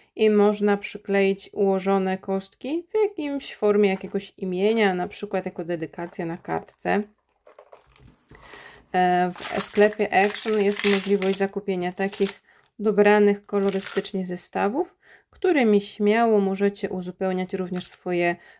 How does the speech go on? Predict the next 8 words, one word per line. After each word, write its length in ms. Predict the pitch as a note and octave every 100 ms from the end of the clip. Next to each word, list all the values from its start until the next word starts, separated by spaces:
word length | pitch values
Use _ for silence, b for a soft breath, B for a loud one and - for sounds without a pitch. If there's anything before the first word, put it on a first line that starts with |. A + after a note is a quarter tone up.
| _
kompozycje 760 | - A3 G#3+ F#3+ F3+ - F3
na 120 | F3+ F3
kartce. 720 | - E3+ - - - C4+ F4+ b b b b -
Mm, 280 | A3+ A#3+ -
i 100 | D4+
tego 300 | C4 B3 A#3+
rodzaju 440 | A3 G3+ G#3+ G#3
perełki 760 | G#3 G3+ G3+ G3+ G3+ - F#3+